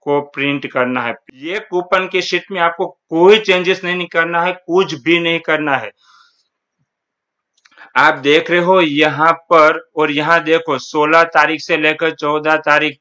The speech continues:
तक, यानी कि हमने, अ, स्ट-, फेज वन और टू दोनों एक साथ सिलेक्ट करके रखे हुए हैं, तो इसके हिसाब से स्टैंडर्ड वर्क को इतना डेटा में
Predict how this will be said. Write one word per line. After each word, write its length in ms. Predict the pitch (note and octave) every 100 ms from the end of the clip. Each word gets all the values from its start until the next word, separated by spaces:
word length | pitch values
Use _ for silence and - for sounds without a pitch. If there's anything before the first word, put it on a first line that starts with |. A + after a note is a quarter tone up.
| -
तक, 160 | D3+ B2
यानी 400 | A#2 C3+ D3 D#3
कि 140 | D#3+
हमने, 420 | D#3 C#3+ D3+ D#3+
अ, 80 | F3 F3+ _ _ _ _
स्ट-, 680 | C#3+ C#3+ C#3+ - _ C#3+ C3+ C3 -
फेज 340 | D3+ D#3+ C#3+
वन 420 | B2+ B2 D3+ F3 G3
और 260 | D#3 D#3+ D3+
टू 180 | E3+ D#3
दोनों 320 | D3 D#3 D#3
एक 140 | D3+
साथ 340 | - - D#3 E3+
सिलेक्ट 380 | E3+ E3+ F3
करके 260 | E3+ E3 F3
रखे 220 | E3 E3
हुए 220 | F3 F3
हैं, 80 | F#3+
तो 120 | F#3+
इसके 300 | D#3+ D3+ -
हिसाब 400 | D#3+ C#3+ C#3 D#3+
से 200 | D3+ E3
स्टैंडर्ड 460 | D#3 - C#3 D3+ D3
वर्क 140 | D3+ D3+
को 140 | E3
इतना 320 | C#3+ B2+ - E3+
डेटा 320 | D#3+ E3 E3+
में 140 | E3